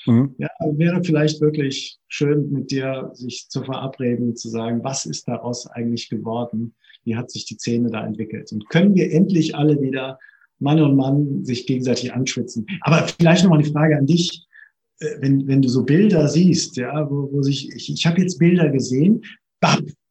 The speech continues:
Speaker 2: ja, eine kölsche Band, ja,
Speaker 1: Mhm.
Speaker 2: auch bundesweit möglicherweise bekannt. Äh, der, der, äh, die gibt es schon seit vielen Jahren und da wurde irgendwie der
Speaker 1: Du, ich,
Speaker 2: Leadsänger
Speaker 1: ich,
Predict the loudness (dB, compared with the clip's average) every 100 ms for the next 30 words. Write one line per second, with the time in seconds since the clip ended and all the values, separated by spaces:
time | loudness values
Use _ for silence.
0 | _ -2 0 2 4 2 2 4 6 4
1 | 4 2 0 -2 -6 -8 -4 0 2 2
2 | 2 4 6 6 4 0 0 2 2 2
3 | 0 0 -4 -4 -2 2 4 4 0 -16
4 | -12 -12 -6 2 4 4 4 4 4 2
5 | 0 0 0 0 0 -2 -4 -4 -4 -4
6 | -8 -10 -14 -18 _ -2 2 0 0 2
7 | 4 4 0 4 6 6 4 0 0 2
8 | 2 2 0 2 2 0 -2 -2 0 4
9 | 4 4 0 -2 0 0